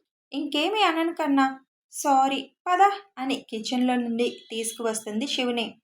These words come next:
"అత్తయ్య, మిగిలిన వంట మీరు చేసేయండి" అని. "రాజయ్య తాత, నేను నాటిన చెట్లు చూపించు" అని శివ్ చేయి పట్టుకొని బయటికి తీసుకువెళ్తుంటే పిల్లలు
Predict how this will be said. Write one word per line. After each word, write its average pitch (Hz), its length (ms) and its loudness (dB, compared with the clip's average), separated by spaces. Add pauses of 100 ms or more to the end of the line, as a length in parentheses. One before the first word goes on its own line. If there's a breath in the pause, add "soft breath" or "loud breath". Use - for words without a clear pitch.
(500)
"అత్తయ్య, 330 340 2 (520)
మిగిలిన 339 380 2
వంట 339 260 0
మీరు 311 280 0
చేసేయండి" 285 580 2 (120)
అని. 262 180 -2 (500)
"రాజయ్య 262 340 -2
తాత, 294 240 4 (580)
నేను 262 200 -2
నాటిన 262 360 2
చెట్లు 294 300 -2
చూపించు" 269 540 -2 (140)
అని 254 180 -2 (100)
శివ్ 240 280 -4
చేయి 226 220 0
పట్టుకొని 233 460 -6
బయటికి 208 400 -4
తీసుకువెళ్తుంటే 214 760 -6 (640)
పిల్లలు 339 340 4